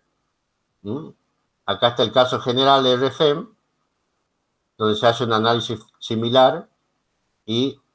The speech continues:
vamos a obtener lo que vale en este caso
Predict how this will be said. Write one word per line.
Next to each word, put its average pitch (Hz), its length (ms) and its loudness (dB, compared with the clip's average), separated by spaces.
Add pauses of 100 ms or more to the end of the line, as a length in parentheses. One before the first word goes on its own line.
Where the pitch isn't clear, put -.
(420)
vamos 107 320 4
a 101 60 4
obtener 117 560 -2 (1900)
lo 110 160 -4
que 117 100 -2
vale 117 380 4
en 113 80 -8
este 107 200 -12
caso 131 500 -2